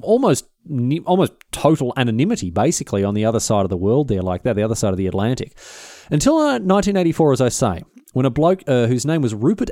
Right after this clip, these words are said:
Allison, he became very interested in the, uh, in the story of this double agent, uh, who, who was known, you know, in, in, in M I five circles as Garbo. He became very interested in what this bloke had done and who he was and all that sort of stuff,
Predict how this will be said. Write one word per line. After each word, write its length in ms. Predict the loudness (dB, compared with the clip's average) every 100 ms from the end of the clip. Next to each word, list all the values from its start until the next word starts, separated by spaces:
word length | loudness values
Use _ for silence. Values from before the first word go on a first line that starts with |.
| -2
Allison, 480 | -2 0 -4 -8 -8
he 80 | -6
became 280 | -2 -2 2
very 280 | 2 4
interested 360 | 2 -2 -4 -4
in 80 | -2
the, 320 | -2 -2 -2
uh, 20 |
in 80 | -4
the 80 | -6
story 240 | -4 -4
of 60 | -4
this 120 | -4
double 300 | -4 -2 -2
agent, 300 | -2 -6 -8 -12 -20 _
uh, 220 | -4 -2 0
who, 140 | 0
who 260 | 2 2 2
was 180 | 2
known, 400 | 2 2 4 2
you 100 | 0
know, 140 | 0 -2
in, 300 | -2 -6 -4
in, 240 | -6 -4
in 180 | -6 -4
M 140 | -2
I 100 | -2
five 300 | -2 -2 -4
circles 360 | -2 -4 -4 -6
as 140 | -6
Garbo. 500 | -4 -2 0 -2 -2
He 60 | -2
became 300 | -4 -4 -2
very 280 | 0 2 0
interested 300 | -2 -2 -2
in 60 |
what 140 | -2 -2
this 120 | -4
bloke 300 | -2 -2 -2
had 100 | -4
done 200 | -2 -4
and 100 | -2
who 100 | -2
he 120 | 0
was 220 | 0 -2
and 80 | -4
all 60 | -4
that 140 | -4
sort 140 | -6 -6
of 40 |
stuff, 640 | -2 -4 -6 -18 -18 -20